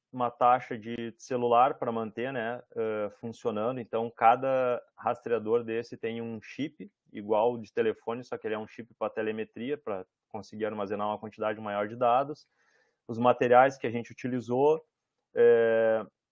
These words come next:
o aluguel da embarcação e o, o custo do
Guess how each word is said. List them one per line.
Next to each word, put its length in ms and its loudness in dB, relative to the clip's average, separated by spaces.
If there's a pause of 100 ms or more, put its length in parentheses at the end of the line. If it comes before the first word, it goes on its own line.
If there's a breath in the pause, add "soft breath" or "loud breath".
(640)
o 300 0
aluguel 400 6
da 80 0
embarcação 880 2
e 320 -4 (380)
o, 600 -6
o 60 -10
custo 440 -8
do 380 -6